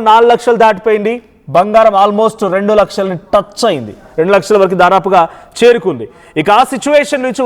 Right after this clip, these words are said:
ఒక్కసారిగా ఈ స్థాయిలో పడిపోవడాన్ని అటు పెట్టుబడి పెట్టిన పెట్టుబడిదారులు, ఆ తర్వాత కొనాలనుకునేటువంటి ఆలోచన చేస్తున్న వారు ఒక్కసారిగా షాక్కు గురయ్యారు. So, పెట్టుబడి పెట్టిన వారు, వాటిపై ఇన్వెస్ట్ చేసిన వారేమో ఒక్కసారిగా డమాల్ అయిపోతుందని తలలు పట్టుకుంటూ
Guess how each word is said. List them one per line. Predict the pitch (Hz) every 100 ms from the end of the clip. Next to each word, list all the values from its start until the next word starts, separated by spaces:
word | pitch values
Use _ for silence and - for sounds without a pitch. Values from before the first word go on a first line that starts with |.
| 226
ఒక్కసారిగా | 247 240 - 226 220 196 202
ఈ | 214
స్థాయిలో | 226 202 208 202
పడిపోవడాన్ని | 196 202 196 180 185 123 - -
అటు | 135 175
పెట్టుబడి | 170 180 190
పెట్టిన | 190 180 160
పెట్టుబడిదారులు, | 160 165 190 190 202 196 254 - - - - 147
ఆ | 214 233
తర్వాత | 220 202 220 196 196 -
కొనాలనుకునేటువంటి | 180 202 202 202 196 175 185 175 160
ఆలోచన | 175 180 175 156
చేస్తున్న | 165 160 160 135
వారు | 139
ఒక్కసారిగా | 170 190 175 175 -
షాక్కు | 180 - 180
గురయ్యారు. | 160 139 113 101 - - - -
So, | 175 190
పెట్టుబడి | 190 240 247 247
పెట్టిన | 226 233 220
వారు, | 214 226
వాటిపై | 185 180 190
ఇన్వెస్ట్ | 180 226 226
చేసిన | 220 202 202
వారేమో | 185 185 190
ఒక్కసారిగా | 175 190 190 190 170
డమాల్ | 151 175 190
అయిపోతుందని | 170 175 165 156 147
తలలు | 165 175
పట్టుకుంటూ | 165 - 151